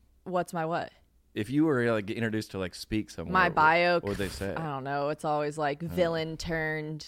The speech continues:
Speaker 2: <laughs>
Speaker 1: something.
Speaker 2: Oh, it
Speaker 1: They love
Speaker 2: is?
Speaker 1: to bring it up. Yeah, yeah, yeah.
Speaker 2: Oh,
Speaker 1: I
Speaker 2: tough.
Speaker 1: mean, or I'll just be
Speaker 2: Hate
Speaker 1: like,
Speaker 2: to
Speaker 1: "Just
Speaker 2: see
Speaker 1: write
Speaker 2: it.
Speaker 1: what you think." <laughs>
Speaker 2: Just write whatever. Yeah, I'm good. Yeah, yeah. Mine, yeah.
Speaker 1: Um,
Speaker 2: I, punching up is, like, you make fun of, like, uh, the president or the, uh, the N F L or, like, somebody bigger than,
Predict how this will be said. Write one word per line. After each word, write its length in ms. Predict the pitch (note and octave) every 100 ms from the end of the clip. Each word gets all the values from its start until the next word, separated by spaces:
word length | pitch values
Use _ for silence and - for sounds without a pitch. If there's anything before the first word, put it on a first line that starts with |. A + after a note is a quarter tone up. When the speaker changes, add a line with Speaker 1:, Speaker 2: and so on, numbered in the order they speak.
| -
Speaker 2:
<laughs> 60 | -
Speaker 1:
something. 460 | - F3 D#3 - D3+
Speaker 2:
Oh, 20 |
it 80 | D3+
Speaker 1:
They 100 | D#3
love 120 | D#3
Speaker 2:
is? 20 | D3
Speaker 1:
to 80 |
bring 160 | C#3+ D3+
it 20 |
up. 120 | D3+ C3+
Yeah, 200 | D#3 D#3
yeah, 120 | D3+
yeah. 180 | C#3 A#2+
Speaker 2:
Oh, 40 | -
Speaker 1:
I 20 |
Speaker 2:
tough. 80 | D#3+
Speaker 1:
mean, 180 | - D#3+ - _ _
or 100 | G#3
I'll 120 | A#3+
just 100 | A3+
be 60 | B3
Speaker 2:
Hate 20 |
Speaker 1:
like, 80 | A#3
Speaker 2:
to 40 |
Speaker 1:
"Just 80 | A#3
Speaker 2:
see 40 |
Speaker 1:
write 100 | F#3+
Speaker 2:
it. 40 | D3+
Speaker 1:
what 80 | D3+
you 80 |
think." 340 | D#3+ C#3+ D3 - -
<laughs> 160 | _ -
Speaker 2:
Just 120 | A#2+
write 120 | A#2+
whatever. 300 | A2 G#2+ G2+
Yeah, 180 | G2 G2
I'm 100 | G2
good. 260 | F#2 D2 D2 -
Yeah, 220 | E2+ A#1+
yeah. 80 | B1 -
Mine, 200 | A2 F2+ -
yeah. 160 | E2+ C2+ - _ _ -
Speaker 1:
Um, 340 | F#3 F3 D#3+
Speaker 2:
I, 40 |
punching 340 | A#2+ D#3+ D3+ C3
up 180 | C3+ B2
is, 140 | G2+
like, 220 | G#2+ G2 - - _ -
you 140 | G#2+
make 260 | G2 A2 G#2
fun 200 | A2+ G#2
of, 100 | F#2+
like, 380 | F#2+ F#2 F#2 - _ _ -
uh, 480 | F#2+ F#2+ F#2 F2+ E2+
the 120 | -
president 540 | - A#2 G2 E2 C#2 A#1+
or 800 | - F#2+ F#2 F2+ F2 F2 E2 C2+ - _
the, 240 | F#2 F#2+
uh, 280 | F2 F2+ F2
the 200 | D#2+ G2
N 100 | G#2+
F 160 | G#2 F#2+
L 80 | G2+ A2+
or, 160 | G2+
like, 260 | F#2+ F2+ - -
somebody 360 | - C3+ C#3 G2 - -
bigger 300 | B2+ A2 G2+
than, 240 | G2 F2+